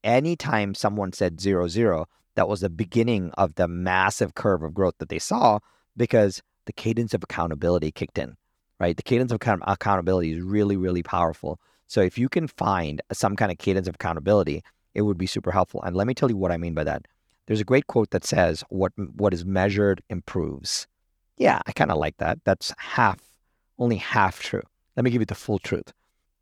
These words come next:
What is measured improves, but what is measured and reported improves exponentially. Say it again.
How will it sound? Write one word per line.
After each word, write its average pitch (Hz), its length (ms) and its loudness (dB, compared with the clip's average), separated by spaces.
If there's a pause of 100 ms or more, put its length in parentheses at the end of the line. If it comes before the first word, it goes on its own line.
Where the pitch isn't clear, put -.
(140)
What 110 200 2
is 92 140 -2
measured 110 680 2
improves, 98 720 -2 (380)
but 104 180 2
what 95 160 0
is 87 100 -4
measured 104 600 2 (100)
and 98 200 -2
reported 85 720 -2 (340)
improves 104 600 -2
exponentially. 85 720 -4 (180)
Say - 160 -2
it 92 40 2
again. 85 280 -2